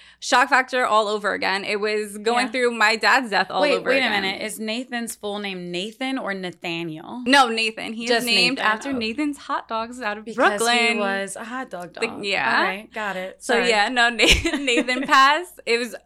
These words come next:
Speaker 1: again, it was the phone calls in the morning. It was
Speaker 2: Yeah.
Speaker 1: like, "What do we do next?" It was like, "How do I fix this problem next?"
Speaker 2: Yeah.
Speaker 1: Where now I am Googling, like, with one eye barely open from it being eight A M in the morning of, like,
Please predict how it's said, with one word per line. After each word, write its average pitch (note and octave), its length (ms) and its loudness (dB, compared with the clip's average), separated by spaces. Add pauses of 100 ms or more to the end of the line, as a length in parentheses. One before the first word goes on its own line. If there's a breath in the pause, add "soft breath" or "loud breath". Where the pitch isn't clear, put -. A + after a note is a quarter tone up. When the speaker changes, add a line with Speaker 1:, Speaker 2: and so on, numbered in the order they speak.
Speaker 1:
again, C4 300 4
it A3+ 60 -4
was A#3+ 120 -4
the B3 100 -8
phone B3 240 -4
calls B3 260 0
in C4 80 -4
the B3 60 -4
morning. B3+ 520 2
It A3+ 100 0
was A3+ 100 0
Speaker 2:
Yeah. G#3 140 4
Speaker 1:
like, G3+ 120 -2
"What G#3 120 -4
do G#3+ 60 -4
we G#3+ 120 -6
do G3 180 -8
next?" C#4 400 0
It F#3+ 60 -10
was F3+ 140 -8
like, - 120 -14
"How - 140 -6
do - 80 -4
I - 160 -10 (580)
fix A#3+ 220 -2
this D#4+ 220 -12
problem C4+ 400 4
next?" C#4 180 4
Speaker 2:
Yeah. A3 400 4 (320 loud breath)
Speaker 1:
Where A#3+ 360 6
now A#3 460 6
I A3+ 140 6
am A#3 200 0
Googling, A3+ 500 -2
like, A3 200 -4
with A3 180 -4
one A3 340 2
eye A#3 180 2
barely G#3+ 360 -2
open G3+ 460 -8
from A3 320 -8 (320)
it G#3 160 -2
being G#3+ 180 -4
eight G3+ 180 -2
A G#3 40 -2
M G3+ 180 -4
in G#3 60 -8
the G3 60 -4
morning G3 420 -4
of, G#3 180 -2
like, F#3+ 240 -2